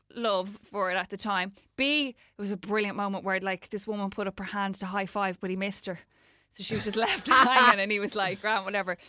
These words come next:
Speaker 1: And C, every other tournament for a high five, you get, like, sometimes you get, like, a hundred
Speaker 2: Not
Speaker 1: grand.
Speaker 2: for a hole in one, you mean? Not
Speaker 1: What's
Speaker 2: for a
Speaker 1: that
Speaker 2: high
Speaker 1: say?
Speaker 2: five.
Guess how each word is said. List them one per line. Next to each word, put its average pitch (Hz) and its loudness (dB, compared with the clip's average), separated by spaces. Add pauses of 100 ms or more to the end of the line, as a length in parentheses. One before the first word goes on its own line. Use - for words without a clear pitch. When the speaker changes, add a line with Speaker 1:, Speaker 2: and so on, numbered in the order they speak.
(140)
Speaker 1:
And 277 -6
C, 285 0 (500)
every 339 2
other 302 -2
tournament 254 -4
for 208 -6
a 202 -4
high 196 -2
five, 185 -4
you 196 -12
get, 196 -2
like, 175 -6 (320)
sometimes 196 -8
you 180 -8
get, 165 -4
like, - -10
a 170 -8
hundred 196 -6
Speaker 2:
Not 254 2
Speaker 1:
grand. 302 2
Speaker 2:
for - 0
a 120 0
hole 135 4
in 117 -2
one, 143 2
you 127 2
mean? 110 -2
Not 139 2
Speaker 1:
What's 135 2
Speaker 2:
for 131 4
a - 0
Speaker 1:
that 208 -8
Speaker 2:
high - 4
Speaker 1:
say? - -8
Speaker 2:
five. - -12